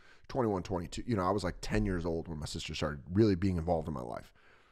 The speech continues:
And I just remember that face. And she was like, "It's Michelle." And I just remember getting up from the couch and walking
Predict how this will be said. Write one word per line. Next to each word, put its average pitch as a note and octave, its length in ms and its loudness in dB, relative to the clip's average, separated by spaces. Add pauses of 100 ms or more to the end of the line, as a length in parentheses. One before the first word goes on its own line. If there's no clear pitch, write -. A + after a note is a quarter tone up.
(1160)
And E2+ 180 2
I D#2+ 80 2
just D#2+ 160 -4
remember F2+ 180 0
that C#2 180 -6
face. - 600 -8 (320)
And C2+ 100 -12
she D#2+ 120 -6
was C#2+ 200 -6
like, - 320 -8 (1000)
"It's - 260 -4
Michelle." - 560 -6 (460)
And - 140 -12
I - 100 -6
just D#2 220 -6
remember D#2+ 360 -4 (1200)
getting D#3 320 10
up D3+ 140 8
from C3 140 -2
the B2 100 2
couch G#2 600 0 (720)
and D2 300 -2
walking G#2 520 2